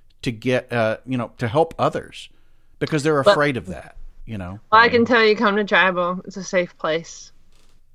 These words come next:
Speaker 2: And, yeah, we, uh, we don't allow the, like, one of our community meet-, <laughs> one of our community standards is if you don't have something nice to say, don't say it. <laughs>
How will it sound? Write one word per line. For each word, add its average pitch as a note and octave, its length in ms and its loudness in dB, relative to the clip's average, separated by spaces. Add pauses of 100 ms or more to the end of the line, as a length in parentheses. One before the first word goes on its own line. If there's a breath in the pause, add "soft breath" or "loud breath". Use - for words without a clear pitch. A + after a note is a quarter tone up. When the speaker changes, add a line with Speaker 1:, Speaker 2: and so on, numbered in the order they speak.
(280)
Speaker 2:
And, E3+ 300 -4 (1300 loud breath)
yeah, E3+ 240 2 (760 loud breath)
we, F#3 140 8
uh, F3+ 280 6 (600)
we A3 160 6
don't G#3 180 6
allow E3+ 440 6
the, D#3+ 840 -2
like, G#3 200 2
one G#3 160 2
of G#3+ 100 4
our A3 140 8
community F3+ 520 -4
meet-, D#3+ 280 2
<laughs> - 220 0
one A#3 140 4
of B3+ 60 4
our A#3 120 4
community G#3 480 0
standards F3+ 500 2
is F3 160 2
if F3+ 140 0
you F#3+ 80 2
don't G3 180 4
have A#3 180 2
something G3+ 300 0
nice D#3 240 2
to F#3 80 -2
say, D#3+ 200 4
don't C#3 180 2
say C3 200 -2
it. - 180 -4
<laughs> A3 60 6